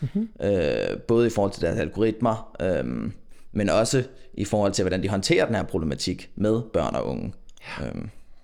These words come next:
Speaker 1: Det lyder da rigtig spændende, og
Speaker 2: Mm.
Speaker 1: det, det bakker Alternativet op om, siger du?
Speaker 2: Ja, det,
Speaker 1: Ja.
Speaker 2: det gør vi i den grad. Vi bakker totalt op omkring intentionen.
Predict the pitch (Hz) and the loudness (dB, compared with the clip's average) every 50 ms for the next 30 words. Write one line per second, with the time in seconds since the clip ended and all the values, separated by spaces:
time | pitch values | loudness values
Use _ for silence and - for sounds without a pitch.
0 | - - - - - - - - - - - - - - - - - 143 160 175 | -20 -20 -20 -20 -20 -20 -18 -18 -18 -18 -20 -20 -20 -18 -16 -4 0 0 2 4
1 | 208 185 165 147 131 139 170 175 180 - - 165 160 170 185 185 175 175 - 233 | 4 4 4 4 4 4 2 2 2 2 2 4 4 4 4 2 2 2 2 2
2 | 233 214 214 208 202 180 - 202 190 - 180 165 160 165 156 156 147 - 170 165 | 4 4 4 2 0 0 0 0 2 2 2 4 4 4 4 2 2 2 2 2
3 | 175 185 - 185 180 160 165 180 180 185 - 185 170 165 185 - - - - 101 | 2 0 2 2 2 2 2 0 -2 -2 -2 -2 0 0 -2 -4 -4 -2 0 0
4 | 104 - - - - - - - 123 131 139 131 120 104 98 113 113 - 117 117 | 0 0 -2 -8 -12 -12 2 4 6 6 8 8 6 6 6 4 4 4 4 4
5 | 107 113 104 101 113 120 110 - 80 69 67 80 - - 80 82 90 104 92 95 | 4 4 2 4 2 2 2 2 0 0 0 0 0 0 0 2 2 2 0 0
6 | - 113 - - 131 120 117 104 107 107 - 107 92 90 92 95 98 95 - 107 | -2 -2 0 2 2 4 4 2 2 0 0 0 0 0 0 0 -2 -2 0 0
7 | 85 71 53 - | -2 -2 -2 -4